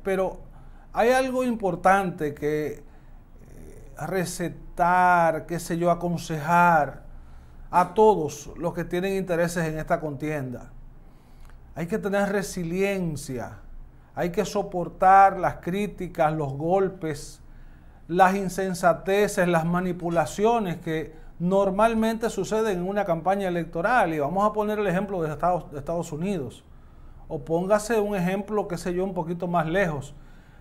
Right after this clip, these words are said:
La, las campañas electorales en Argentina o en Italia son muy crueles, son muy duras, son muy agresivas.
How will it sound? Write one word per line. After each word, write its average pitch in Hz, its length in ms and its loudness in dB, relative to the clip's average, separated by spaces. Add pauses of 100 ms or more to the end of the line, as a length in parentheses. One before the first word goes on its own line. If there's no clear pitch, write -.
(340)
La, 147 600 2
las 127 200 -6
campañas 170 500 0
electorales 156 560 0
en 160 120 -4
Argentina 143 840 -2
o 131 100 -8
en 135 80 -6
Italia 151 640 2 (840)
son 196 240 -2
muy 247 200 2
crueles, 208 600 2
son 208 160 -2
muy 220 160 0
duras, 202 840 -2 (520)
son 185 260 -4
muy 214 160 2
agresivas. 196 1200 -2